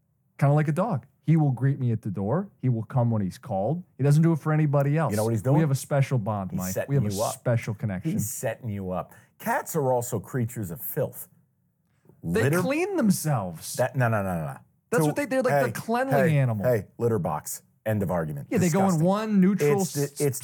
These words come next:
Speaker 1: spot as
Speaker 2: disgusting.
Speaker 1: opposed to all
Speaker 2: They
Speaker 1: over
Speaker 2: hide
Speaker 1: your yard
Speaker 2: around
Speaker 1: and
Speaker 2: your
Speaker 1: your
Speaker 2: house
Speaker 1: house.
Speaker 2: like a burglar.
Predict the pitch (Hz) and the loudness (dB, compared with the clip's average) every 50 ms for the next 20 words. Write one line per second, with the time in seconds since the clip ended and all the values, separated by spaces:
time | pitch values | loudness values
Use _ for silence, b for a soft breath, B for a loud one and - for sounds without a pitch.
0 | 131 120 - 147 - - 196 185 180 160 135 170 139 175 170 160 131 160 165 165 | -6 -2 0 0 0 0 0 0 0 0 0 0 0 0 0 0 0 -2 0 0
1 | 165 180 185 185 180 180 175 160 175 151 139 143 156 160 170 170 180 185 190 190 | 2 2 4 4 4 4 2 2 2 2 2 2 2 2 2 2 2 2 2 2
2 | 165 165 160 135 147 147 131 113 113 143 143 147 156 170 170 175 151 139 123 113 | 2 0 -2 0 0 0 0 0 0 0 2 2 2 2 0 0 0 -2 -2 -2
3 | - 120 101 82 - 127 135 143 151 143 147 151 151 147 147 147 139 | -2 -4 -6 -2 0 2 2 2 2 2 2 2 2 2 0 -2 -4